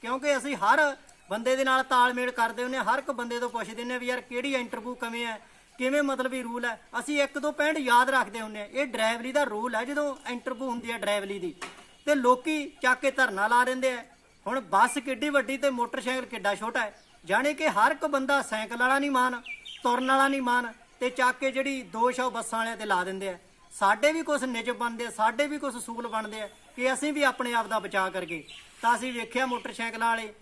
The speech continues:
ਜਾਣੀ ਕਿ ਰਾਹ ਹੀ ਨਹੀਂ ਦਿੰਦੇ। ਫਿਰ ਦੋ ਬੰਦਿਆਂ ਦੀ ਸਵਾਰੀ ਆ ਮੋਟਰਸਾਈਕਲ, ਚਾਰ ਚਾਰ ਪੰਜ ਪੰਜ ਬੈਠੇ ਹੁੰਦੇ ਆ, ਕੀ ਤੁਹਾਡੀਆਂ ਗਲਤੀਆਂ ਨਹੀਂ? ਦੋ ਸਵਾਰੀਆਂ ਮੋਟਰਸਾਈਕਲ ਨੂੰ ਲੋਟ ਹੈ ਤੇ ਕਿੰਨੇ ਜਾਣੇ ਬੈਠ ਜਾਂਦੇ ਆ। ਤਾਂ ਇਹ ਮਤਲਬ ਵੀ ਆਪ ਦੀ ਕੋਈ ਨਹੀਂ ਗਲਤੀ ਮੰਨਦਾ, ਆਪ ਦੀ ਗਲਤੀ ਦੂਜਿਆਂ ਦੇ ਸਿੱਟੀ ਜਾਂਦਾ ਹੈ।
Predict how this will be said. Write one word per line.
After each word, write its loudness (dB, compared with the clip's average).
ਜਾਣੀ -2
ਕਿ -2
ਰਾਹ 4
ਹੀ 2
ਨਹੀਂ -2
ਦਿੰਦੇ। -10
ਫਿਰ 0
ਦੋ 4
ਬੰਦਿਆਂ 2
ਦੀ -4
ਸਵਾਰੀ 2
ਆ -2
ਮੋਟਰਸਾਈਕਲ, -8
ਚਾਰ 6
ਚਾਰ 4
ਪੰਜ -2
ਪੰਜ -4
ਬੈਠੇ -6
ਹੁੰਦੇ -10
ਆ, -6
ਕੀ -12
ਤੁਹਾਡੀਆਂ -6
ਗਲਤੀਆਂ 0
ਨਹੀਂ? -2
ਦੋ 4
ਸਵਾਰੀਆਂ 2
ਮੋਟਰਸਾਈਕਲ -6
ਨੂੰ -2
ਲੋਟ 4
ਹੈ 2
ਤੇ -2
ਕਿੰਨੇ 2
ਜਾਣੇ 2
ਬੈਠ 0
ਜਾਂਦੇ 0
ਆ। -8
ਤਾਂ 0
ਇਹ 0
ਮਤਲਬ 2
ਵੀ 0
ਆਪ 6
ਦੀ -4
ਕੋਈ 4
ਨਹੀਂ -2
ਗਲਤੀ 0
ਮੰਨਦਾ, -4
ਆਪ 6
ਦੀ -4
ਗਲਤੀ 0
ਦੂਜਿਆਂ -4
ਦੇ -8
ਸਿੱਟੀ -8
ਜਾਂਦਾ -4
ਹੈ। -12